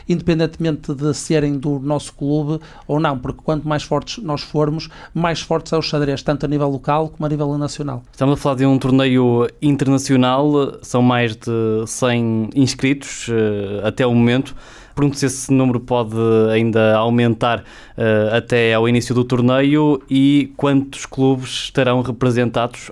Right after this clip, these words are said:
Speaker 2: além das, eh, nações que vão marcar presença no Torneio Internacional Cidade de Famalicão.
Speaker 1: Pronto, nós neste momento já temos quinze na-, bandeiras, portanto quinze nacionalidades que vão estar, eh, representadas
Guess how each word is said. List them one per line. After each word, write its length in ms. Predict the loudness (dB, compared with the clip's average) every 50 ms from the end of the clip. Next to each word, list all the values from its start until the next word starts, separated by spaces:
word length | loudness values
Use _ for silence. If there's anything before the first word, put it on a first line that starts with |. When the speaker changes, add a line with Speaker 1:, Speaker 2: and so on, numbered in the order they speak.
| -6
Speaker 2:
além 420 | -2 -2 0 0 0 2 2 2 2
das, 460 | 4 4 2 2 0 -4 -8 -6 -2
eh, 140 | 0 0 2
nações 640 | 2 2 2 0 0 0 0 2 2 0 -2 -4 -8 -14 -20 -20 -20 -20 -20 -20 -20 -8
que 560 | -4 0 2 2 4 4 4 4 4 4 2 2
vão 100 | 2 2
marcar 300 | 2 2 2 0 -2 -4
presença 800 | -4 -2 -2 -2 0 0 0 0 -2 -2 -2 0 2 4 4 4
no 320 | 2 2 0 2 2 2 0
Torneio 280 | 2 2 2 2 2
Internacional 540 | 0 0 -2 -2 -2 0 0 0 2 0 0
Cidade 340 | -2 0 0 0 0 0 -2
de 40 | -4
Famalicão. 540 | -4 -2 -2 -2 -2 -4 -4 -6 -10 -14 -14 -18 _ _
Speaker 1:
Pronto, 260 | -6 -6 -4 -2 -2
nós 180 | -2 0 0 0
neste 280 | -2 -2 -2 -4 -4
momento 460 | -4 -2 0 0 0 -2 -2 -2 -4 -2
já 180 | 0 0 0
temos 560 | 0 -2 -2 -2 0 0 -2 -4 -4 -6 -10
quinze 380 | -12 -6 -2 -2 0 0 -2 -4
na-, 160 | -6 -6 -8 -6
bandeiras, 540 | -2 -2 0 0 2 2 2 2 0 -2 -4
portanto 300 | -6 -8 -8 -8 -6 -4
quinze 200 | -4 -4 -4 -2
nacionalidades 640 | -4 -4 -4 -2 -2 0 0 2 2 0 -2 -2 -6
que 100 | -6 -4
vão 100 | -4 -4
estar, 340 | -4 -2 -2 0 0 0
eh, 180 | -2 -2 -4 -6
representadas 800 | -6 -6 -6 -4 -2 -2 -2 -2 0 0 0 0 0 -2 -2 -6